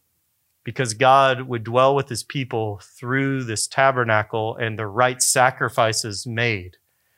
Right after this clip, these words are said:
Because without the shedding of blood, there is no forgiveness of sins. And so God had his presence with a sinful Israel through the tabernacle. And as they moved to this promised land, Israel,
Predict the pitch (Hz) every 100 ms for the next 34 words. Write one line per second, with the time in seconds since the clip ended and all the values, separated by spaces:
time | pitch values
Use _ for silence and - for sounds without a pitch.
0 | _ 120 127 113 117 131 123 - - 135
1 | 123 117 101 120 131 120 104 104 113 113
2 | 101 92 - 101 104 104 95 92 - -
3 | - 110 113 98 - - - _ _ _
4 | _ _ _ _ _ _ _ - 117 131
5 | 117 143 156 147 139 131 117 - 151 156
6 | 143 127 135 123 117 110 - - - -
7 | 165 175 151 143 131 170 156 143 127 123
8 | - 180 170 139 - 185 185 139 131 127
9 | 147 147 135 127 - - - 156 147 143
10 | 151 180 202 160 151 147 - - 185 220
11 | 190 - 143 143 147 170 156 - 170 214
12 | 175 151 151